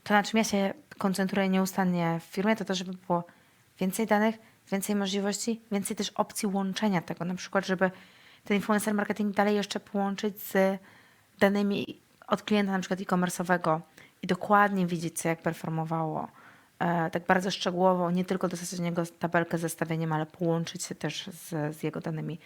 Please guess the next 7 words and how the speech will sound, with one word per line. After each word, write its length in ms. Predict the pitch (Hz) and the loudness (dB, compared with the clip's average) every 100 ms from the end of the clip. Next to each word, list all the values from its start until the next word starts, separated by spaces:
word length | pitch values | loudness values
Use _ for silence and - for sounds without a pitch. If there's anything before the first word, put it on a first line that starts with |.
| - - - - | -20 -20 -16 -4
I 60 | |
to 140 | 240 294 | 6 6
uważam, 340 | 226 196 180 | 6 4 2
że 100 | 170 | 0
jest 200 | 170 - | -4 -6
przyszłość. 540 | - 151 - 139 - - _ _ _ _ - | -4 -4 -2 -6 -6 -18 _ _ _ _ -2
Em, 460 | 175 170 165 165 | 0 0 -2 -4